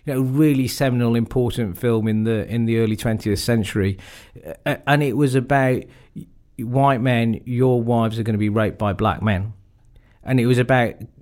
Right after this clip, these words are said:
making, uh, sort of projecting and making, uh, uh, black people appear animalistic. And this was a symbol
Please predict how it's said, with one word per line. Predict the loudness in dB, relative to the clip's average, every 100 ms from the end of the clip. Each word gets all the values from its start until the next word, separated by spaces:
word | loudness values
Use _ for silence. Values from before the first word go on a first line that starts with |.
| -20 -18 -20 -14
making, | -2 2 2 2 0 0 0 -2 -4 -8 -8
uh, | 0 2 2 -4 -14 -18 -12
sort | -6 -4
of | -4
projecting | -4 0 0 -2 -2 -2 0
and | 0
making, | 0 0 -2 -4 -4
uh, | -4 -4
uh, | -2 -4
black | -2 -2 0
people | -4 -2 0 -2 -6 -20 -10
appear | -4 0 2 2
animalistic. | 2 2 0 -2 -4 -8 -8 -12 -20 -20 -20 -20 _ -4
And | 0 0 0
this | 0 0 2
was | -2
a | -2
symbol | 0 2 2 2 0 -4